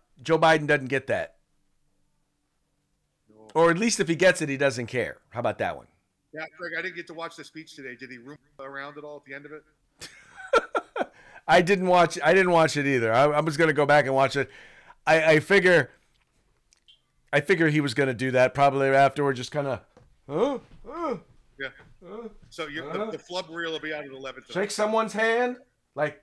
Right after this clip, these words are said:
Speaker 1: air shake
Speaker 2: Yeah.
Speaker 1: someone's hand. "Huh?
Speaker 2: Yeah,
Speaker 1: Huh?
Speaker 2: yeah.
Speaker 1: Where's my tapioca?" <laughs>
Speaker 2: Yeah.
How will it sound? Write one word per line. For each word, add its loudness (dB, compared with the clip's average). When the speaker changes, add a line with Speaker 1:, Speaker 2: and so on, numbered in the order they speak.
Speaker 1:
air 0
shake -2
Speaker 2:
Yeah. -6
Speaker 1:
someone's 0
hand. 2
"Huh? -8
Speaker 2:
Yeah, -20
Speaker 1:
Huh? -8
Speaker 2:
yeah. -6
Speaker 1:
Where's 0
my 6
tapioca?" 6
<laughs> -10
Speaker 2:
Yeah. -20